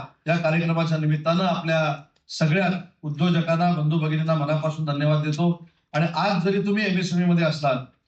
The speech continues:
तरी भविष्याच्या कालावधीमध्ये तुम्ही अल्ट्रा मेगा प्रोजेक्टचे मालक व्हावेत, ही ईश्वरचरणी प्रार्थना करतो.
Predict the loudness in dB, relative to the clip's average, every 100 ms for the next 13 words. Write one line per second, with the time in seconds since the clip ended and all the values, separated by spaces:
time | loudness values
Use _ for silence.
0 | _ _ 0 2 2 2 0 -2 0 2
1 | 2 2 0 0 -2 -4 -10 _ _ 0
2 | 2 4 2 0 2 2 0 0 0 -2
3 | -2 -2 0 0 0 0 2 0 -2 -12
4 | _ 0 0 0 0 0 2 2 0 0
5 | 2 2 2 0 -2 -4